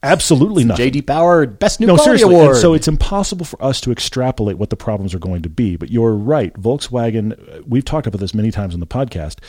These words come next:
Speaker 1: The sixty thousand mile warranty rule on a Volkswagen is you better get out prior because there's known, lots of known issues. Now, you've had plenty of stuff
Speaker 2: Man.
Speaker 1: before that even happened, and I'm sorry to hear that. Now, Volkswagen's not alone in that, but, but you're right. We're talking about known issues here.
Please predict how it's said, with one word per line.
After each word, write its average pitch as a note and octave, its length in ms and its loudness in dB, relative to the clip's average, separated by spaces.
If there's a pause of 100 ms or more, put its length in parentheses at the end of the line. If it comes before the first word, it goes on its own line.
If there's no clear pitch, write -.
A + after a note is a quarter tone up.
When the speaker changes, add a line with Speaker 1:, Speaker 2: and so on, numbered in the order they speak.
(280)
Speaker 1:
The A2+ 100 0
sixty - 280 -2
thousand A2 380 -2
mile F#2+ 320 -2
warranty G#2+ 400 -2
rule E2 340 -6
on D#2+ 80 -6
a D#2+ 60 -8
Volkswagen E2+ 580 -6
is E2 100 -6
you F2+ 60 -8
better F2+ 220 -6
get E2+ 120 -8
out E2 200 -8
prior B1+ 420 -12
because F2 300 -12
there's E2+ 240 -8
known, G2 400 -2
lots F#2 260 -6
of A2 60 -6
known F#2 160 -4
issues. F2+ 200 -10
Now, F2+ 60 -6
you've C3+ 220 -2
had A#2+ 120 0
plenty G2+ 220 -2
of G2 80 -4
stuff G#2 240 -4
Speaker 2:
Man. A2 120 -10
Speaker 1:
before D3+ 360 -2
that G2+ 140 -2
even E2 160 -6
happened, D#2+ 340 -8
and G2 160 -10
I'm F2+ 80 -8
sorry C#3+ 400 -4
to A2+ 80 -2
hear B2 180 -2
that. E2+ 240 -6 (320)
Now, B2 100 2
Volkswagen's C3 460 0
not A2 160 -2
alone A#2+ 320 0
in G2 120 0
that, E2 180 -8
but, - 240 -8
but A2+ 160 -6
you're A#2 80 -4
right. C#3 240 -4
We're G#2+ 80 -4
talking D#3+ 400 -8
about A2+ 220 -6
known A2 320 -2
issues F2+ 420 -8
here. D2 300 -12